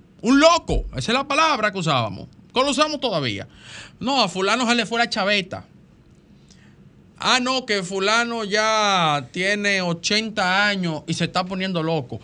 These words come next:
Sí, pero lo que no sabíamos en ese momento era que fulano estaba padeciendo de Alzheimer. Lo que no sabíamos es que ese joven, el loco del barrio,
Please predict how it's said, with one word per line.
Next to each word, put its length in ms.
Sí, 200
pero 220
lo 280
que 140
no 160
sabíamos 580
en 100
ese 160
momento 500
era 140
que 140
fulano 560
estaba 540
padeciendo 560
de 80
Alzheimer. 680
Lo 280
que 120
no 160
sabíamos 640
es 140
que 380
ese 360
joven, 680
el 240
loco 400
del 160
barrio, 500